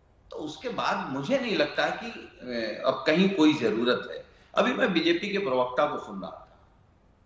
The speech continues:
एक तो वो अपने, अ, बात में इस बात का संशोधन कर ले कि देश की जनता ने देश के प्रधानमंत्री को बहुमत नहीं दिया है,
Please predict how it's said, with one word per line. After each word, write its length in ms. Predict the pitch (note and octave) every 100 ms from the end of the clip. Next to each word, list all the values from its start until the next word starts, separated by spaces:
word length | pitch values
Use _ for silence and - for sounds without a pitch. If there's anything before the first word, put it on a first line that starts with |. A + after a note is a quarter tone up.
| _ _ _ -
एक 200 | G3 G3
तो 100 | A3
वो 160 | G#3
अपने, 380 | G#3 G3 G#3+ G#3+
अ, 460 | F#3+ D#3 C3 A#2+ A2+
बात 320 | G2+ C3+ F3+ F3+
में 140 | G3+
इस 220 | G#3 G3 -
बात 240 | C#3 E3+
का 80 | G#3
संशोधन 560 | G3+ F#3+ F3+ E3+ G#3 G#3+
कर 80 | F3
ले 140 | B3
कि 120 | B3+
देश 340 | - D3+ E3+ F3
की 220 | - -
जनता 440 | C#3+ D3 E3+ F#3 A3
ने 320 | C4 C4+ - _ _
देश 280 | - D3+ E3+
के 120 | -
प्रधानमंत्री 760 | A#3+ G3 C#3 D3+ E3+ E3+ - G#3+
को 240 | G#3 A#3
बहुमत 480 | A3 C3 C3+ E3 G3
नहीं 320 | D3+ D3+ F#3+ F#3+
दिया 200 | F#3+ C3+
है, 400 | - - -